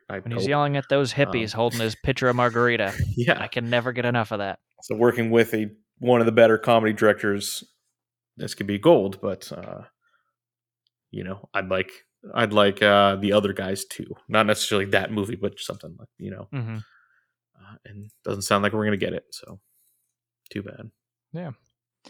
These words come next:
Speaker 2: All right, well, we are gonna get a Nick Cage movie.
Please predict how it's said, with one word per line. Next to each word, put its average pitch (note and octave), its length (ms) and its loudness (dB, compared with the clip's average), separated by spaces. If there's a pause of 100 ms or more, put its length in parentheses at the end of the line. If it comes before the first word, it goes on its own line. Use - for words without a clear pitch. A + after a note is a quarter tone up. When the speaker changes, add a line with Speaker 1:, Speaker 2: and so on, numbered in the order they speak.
(1040)
Speaker 2:
All G#3+ 100 6
right, D#3+ 180 8
well, E3 180 8
we D#3+ 100 6
are A#3 160 8
gonna F#3 160 4
get C#3+ 140 4
a C3 60 2
Nick C#3+ 220 2
Cage D#3 340 4
movie. A#2 340 -4